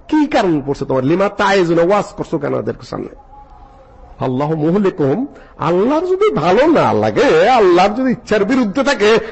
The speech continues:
আল্লাহ ওদেরকে ধ্বংস করবে। আল্লাহু মুহলিকুহুম আও মুআযিবুহুম আযাবান শাদীদা। আল্লাহর ইচ্ছা হলে আল্লাহ তাদেরকে শক্ত আযাব দিবে।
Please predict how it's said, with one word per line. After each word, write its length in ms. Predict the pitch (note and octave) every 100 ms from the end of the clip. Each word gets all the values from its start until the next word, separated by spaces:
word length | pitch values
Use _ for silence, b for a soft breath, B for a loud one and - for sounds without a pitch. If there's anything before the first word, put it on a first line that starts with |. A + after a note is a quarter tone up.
| -
আল্লাহ 380 | C4+ C#4+ D#4+ F4
ওদেরকে 240 | F4 E4+
ধ্বংস 320 | A#3+ D4 C4+
করবে। 400 | C4 B3+ G3+ C3 - - - - - - - - B3+ G#3+ G3 - - - - - - - -
আল্লাহু 360 | E3+ F#3 F#3+ D#3+
মুহলিকুহুম 600 | E3+ B3 C#4 C4 D3+ D3
আও 200 | D#3+ C#4 F#4
মুআযিবুহুম 580 | E4 D4+ C4+ C4+ A#3+ A#3+
আযাবান 300 | G#3+ G3+ F#3
শাদীদা। 360 | E3+ E3+ E3+ E3 B
আল্লাহর 400 | - C#4 D4+ D#4+
ইচ্ছা 240 | D4+ - C#4
হলে 140 | D4+
আল্লাহ 220 | D4 D4+ C4+
তাদেরকে 260 | C#4 C4+
শক্ত 360 | A#3 C#4 C#4 C4
আযাব 300 | A#3+ A3 F#3
দিবে। 260 | G3 F#3